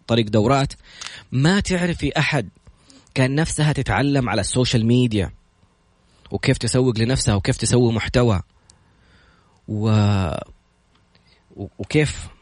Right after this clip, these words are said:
يعني فين وصلنا إحنا؟ إنه و-، وكيف جالسين يتفرجوا على الانفلونسرز هذول اللي وصلوا عندهم ملايين المشاهدات؟ كيف تسوي فيديوهات بأنه الفيديوهات الآن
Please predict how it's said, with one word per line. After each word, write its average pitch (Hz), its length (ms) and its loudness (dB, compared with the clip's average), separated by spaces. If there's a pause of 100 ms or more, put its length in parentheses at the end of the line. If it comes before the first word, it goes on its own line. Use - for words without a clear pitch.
(120)
يعني 104 160 -6
فين 123 140 -2
وصلنا 113 340 0
إحنا؟ 156 380 -4 (1040)
إنه 107 380 2 (840)
و-، 127 80 6 (120)
وكيف 151 240 2
جالسين 175 260 0
يتفرجوا 160 440 0
على 113 120 0
الانفلونسرز 131 760 0
هذول 139 300 2
اللي 127 140 0
وصلوا 123 360 0
عندهم 123 560 -4
ملايين 117 520 2
المشاهدات؟ 110 720 -2 (680)
كيف 165 140 2
تسوي 156 400 2
فيديوهات 123 480 -2
بأنه 127 260 -4
الفيديوهات 123 580 0
الآن 117 460 -2